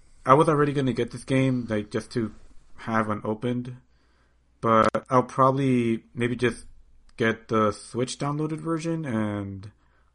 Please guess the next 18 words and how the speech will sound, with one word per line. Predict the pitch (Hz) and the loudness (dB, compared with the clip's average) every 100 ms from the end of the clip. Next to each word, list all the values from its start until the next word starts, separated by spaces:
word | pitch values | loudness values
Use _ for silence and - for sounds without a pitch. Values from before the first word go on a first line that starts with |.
| - | -6
maybe | 113 | -4
just | 110 113 | -4 -4
have, | 113 110 | -2 -2
like, | 110 | -4
a | 104 | -6
physical | - 113 110 | -6 -4 -6
copy | 107 110 104 110 107 101 95 - _ _ _ - | -6 -6 -6 -6 -6 -8 -10 -16 _ _ _ -14
of | 104 | -14
the | 110 | -12
P | - 110 | -8 -2
S | 107 104 - - - - _ | -2 -2 -10 -20 -20 -20 _
four | - 113 127 156 | -18 -10 -6 -4
or | 165 | -6
five | 165 175 190 185 180 | -8 -8 -6 -8 -10
or | 131 | -10
whatever | 120 123 143 151 | -8 -8 -8 -10
it's | 151 | -10
on. | 156 156 | -8 -8